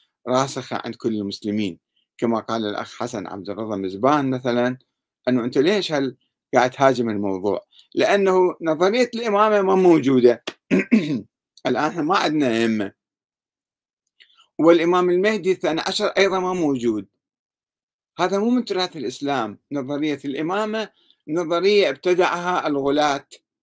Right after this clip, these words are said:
الرافضة اللي كانوا يسموهم، وبصورة سرية، وركبوها على أئمة أهل البيت، وأئمة أهل البيت كانوا ينفوها جملة وتفصيلا، ما كانوا يدعوها. ولذلك يشوفون الإمام الحسن العسكري عندما أحس بالوفاة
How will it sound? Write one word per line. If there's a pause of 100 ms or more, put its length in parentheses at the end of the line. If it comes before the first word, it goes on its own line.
(420)
الرافضة
اللي
كانوا
يسموهم، (520)
وبصورة
سرية،
وركبوها
على
أئمة
أهل
البيت، (340)
وأئمة
أهل
البيت
كانوا
ينفوها (720)
جملة
وتفصيلا،
ما
كانوا
يدعوها. (380)
ولذلك
يشوفون
الإمام
الحسن
العسكري (320)
عندما
أحس
بالوفاة